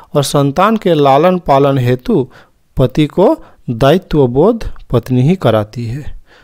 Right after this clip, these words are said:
स्वाधीन होने के अभ्यासी बैल के कंधे पर जब पहली बार जुआ रखा जाता है,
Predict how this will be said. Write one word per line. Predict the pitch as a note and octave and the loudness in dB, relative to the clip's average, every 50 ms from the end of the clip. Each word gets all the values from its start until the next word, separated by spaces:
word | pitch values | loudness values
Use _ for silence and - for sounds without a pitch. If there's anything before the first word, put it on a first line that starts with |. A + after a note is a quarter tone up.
| _ _ | _ _
स्वाधीन | - - - F3+ F#3 F#3 F#3+ A#3+ C4+ B3 | -10 -4 0 0 0 2 2 2 4 4
होने | A3+ F#3 F#3 F#3+ G3+ G#3+ G3+ | 4 4 4 2 2 2 0
के | - F#3+ | 2 2
अभ्यासी | E3+ D#3 C3+ B2 C3 C#3+ C#3 C#3 - - F#3 D#3+ C#3 C#3 - - - - - _ _ _ - - | 0 0 2 0 2 2 2 2 0 -2 -2 -2 -2 -4 -6 -16 -20 -20 -20 _ _ _ -10 -6
बैल | B2+ B2 D3 D#3 D#3+ E3+ E3+ | -2 2 4 4 4 4 2
के | E3+ - D#3+ D3+ | 0 -2 -2 -2
कंधे | C#3+ - D3 C3+ C3+ B2+ D#3 E3+ | -2 0 0 2 2 2 2 0
पर | D#3+ - D#3 C#3 B2+ C3+ - - - - _ - D3 | 0 2 2 2 2 0 -4 -12 -20 -20 _ -8 -2
जब | C#3 D3+ - - | -2 -2 -2 0
पहली | - D3+ C3 C#3+ D#3 F3+ F#3+ | -2 0 0 2 2 2 2
बार | F3+ F#3 E3+ D#3 C#3 C#3 D#3+ C3 - - - | 2 2 2 2 2 0 -2 -4 -6 -6 -6
जुआ | C3+ B2 C#3+ D3 D#3+ E3 D#3+ | -4 0 0 2 2 2 2
रखा | D3 C3+ - - - D3+ D#3 | 2 0 -2 -2 -2 -2 0
जाता | D#3 D#3+ D#3 - F#3 F#3+ | 2 0 0 2 2 2
है, | E3 D#3 C#3 A#2+ - - | 2 2 0 0 -2 -6